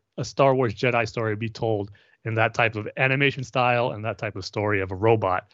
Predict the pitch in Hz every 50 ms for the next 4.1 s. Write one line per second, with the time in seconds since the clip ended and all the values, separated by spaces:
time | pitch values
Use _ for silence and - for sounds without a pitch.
0 | _ - - - - _ _ _ - 117 117 113 113 110 110 117 113 - _ _
1 | _ _ _ _ _ _ _ _ _ - - _ - - - 285 320 339 330 294
2 | 262 247 180 - - _ _ _ _ _ _ _ _ _ _ _ _ _ _ _
3 | _ _ _ _ - - - - 135 123 147 - - - - - - - - -
4 | 160